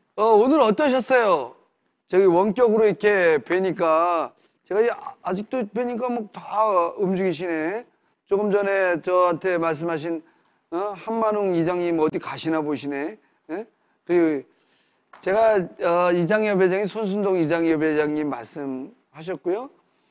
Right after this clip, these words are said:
그다음에 이명선, 어, 신지리 이장님도 얘기하셨고요. 그리고 엄태원 이장님께서 이제 마을에 대한 얘기, 길 얘기하셨고, 어, 조금 전에 그 이일현 그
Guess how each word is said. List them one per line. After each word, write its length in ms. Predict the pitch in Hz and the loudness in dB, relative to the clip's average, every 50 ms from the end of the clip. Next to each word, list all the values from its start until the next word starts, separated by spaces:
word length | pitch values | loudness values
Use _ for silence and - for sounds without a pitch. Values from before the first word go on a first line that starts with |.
| _ _ - | _ _ -10
그다음에 300 | 156 165 165 165 165 160 | -6 -4 -2 0 0 0
이명선, 680 | 156 160 170 165 160 151 131 170 165 160 160 156 151 _ _ _ _ _ _ _ - | 2 2 0 0 0 -2 -2 -4 -4 -4 -4 -6 -8 _ _ _ _ _ _ _ -16
어, 100 | 151 139 | -14 -12
신지리 640 | - - 180 190 165 175 180 170 165 160 151 143 - | -10 -8 -6 -4 -2 0 2 2 2 2 0 -2 -6
이장님도 560 | 147 156 135 147 143 143 135 127 127 131 123 120 | -6 -6 -4 -2 -2 -2 -4 -4 -4 -4 -6 -6
얘기하셨고요. 880 | 117 113 107 120 123 147 160 - 180 - _ - 127 113 120 151 151 - _ _ _ _ _ _ _ _ _ _ _ _ _ | -8 -10 -12 -14 -16 -16 -16 -16 -16 -16 _ -14 -16 -14 -14 -16 -20 -20 _ _ _ _ _ _ _ _ _ _ _ _ _
그리고 600 | - 160 170 180 190 226 226 226 226 226 220 190 | -6 -4 -2 0 0 0 2 2 2 2 2 2
엄태원 400 | 185 170 165 - 190 190 180 175 | 0 0 0 0 0 0 0 0
이장님께서 680 | 160 143 160 156 156 156 147 135 - 156 143 127 156 156 | -2 -2 -2 -2 -2 -2 -2 -2 -2 -2 -2 -2 -2 -2
이제 180 | 156 143 151 | -2 -2 -2
마을에 440 | 135 123 104 101 139 151 160 165 156 | -4 -4 -6 -6 -4 -2 0 0 0
대한 480 | 139 143 139 135 127 123 123 123 131 - _ - | 0 0 0 -2 -4 -8 -10 -12 -14 -16 _ -14
얘기, 400 | 160 135 123 131 131 127 127 127 - _ _ | -12 -12 -12 -10 -10 -12 -12 -14 -18 _ _
길 220 | - 147 135 120 | -10 -8 -8 -8
얘기하셨고, 840 | 123 117 117 139 127 123 - 151 131 - _ - 110 107 135 180 208 _ _ _ _ _ _ _ _ _ _ _ - | -8 -10 -12 -14 -16 -16 -18 -20 -20 -20 _ -20 -20 -20 -20 -20 -20 _ _ _ _ _ _ _ _ _ _ _ -8
어, 720 | 160 151 156 156 160 160 160 156 160 156 156 160 151 143 _ _ _ _ _ _ _ _ _ _ | -4 -2 -2 0 0 0 0 0 0 0 -2 -4 -6 -8 _ _ _ _ _ _ _ _ _ _
조금 200 | - 180 220 226 | -2 0 2 2
전에 240 | 269 277 269 262 233 | 2 2 2 2 2
그 200 | 208 220 208 190 | 4 4 4 4
이일현 640 | 175 180 190 202 185 190 180 170 170 190 233 262 - _ _ _ _ _ _ _ | 4 2 0 2 4 4 4 4 2 -2 -4 -8 -12 _ _ _ _ _ _ _
그 520 | - 160 151 151 151 151 151 151 143 139 | -2 0 2 2 4 2 2 0 0 -2